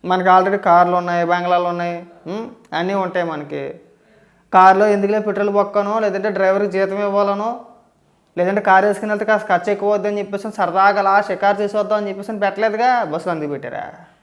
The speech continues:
అది కాదుగా పెట్టింది, పేద మహిళల కోసం పెట్టారు. వెళ్తే మీరు వెళ్ళొచ్చు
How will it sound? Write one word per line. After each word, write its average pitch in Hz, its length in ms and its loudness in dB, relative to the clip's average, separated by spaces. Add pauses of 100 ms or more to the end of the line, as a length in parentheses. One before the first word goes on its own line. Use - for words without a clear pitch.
(320)
అది 135 140 -10
కాదుగా 160 300 -4
పెట్టింది, 214 680 -10 (1400)
పేద 151 180 0
మహిళల 185 360 0
కోసం 175 280 -4
పెట్టారు. 151 760 -6 (200)
వెళ్తే 175 260 0
మీరు 220 300 0
వెళ్ళొచ్చు 156 760 -6